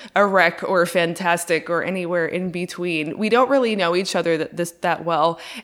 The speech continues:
And I think more importantly, we would never get to know each other in any other context. There's no reason why our paths would ever cross.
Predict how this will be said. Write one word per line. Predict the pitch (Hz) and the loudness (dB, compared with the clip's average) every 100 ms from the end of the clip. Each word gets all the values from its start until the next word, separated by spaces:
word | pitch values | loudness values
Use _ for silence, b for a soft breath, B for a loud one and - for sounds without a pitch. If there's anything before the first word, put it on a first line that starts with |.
| - | 0
And | 226 | 2
I | 247 | 4
think | 349 262 | 2 2
more | 254 | 2
importantly, | 233 233 226 233 208 | 2 0 0 0 -2
we | 160 214 220 | -2 -2 0
would | 214 | 0
never | 208 214 220 214 214 170 156 160 | 0 0 0 0 2 4 2 -2
get | 185 175 | -2 -2
to | 180 | -2
know | 190 185 | -2 -2
each | 185 180 | -2 -4
other | 170 170 | -2 0
in | 143 160 | 0 -2
any | - 185 170 | -4 -4 -2
other | 165 151 | -2 -4
context. | - 156 165 160 165 | -4 -6 -4 -4 -4
There's | 175 180 | -8 -6
no | 202 | -6
reason | 190 190 175 | -4 -4 -6
why | 160 160 | -6 -4
our | 143 | -6
paths | - 160 165 - | -4 -4 -4 -4
would | 170 - | -8 -6
ever | 165 156 | -6 -8
cross. | 165 - 151 135 165 - | -8 -4 -2 -2 -4 -10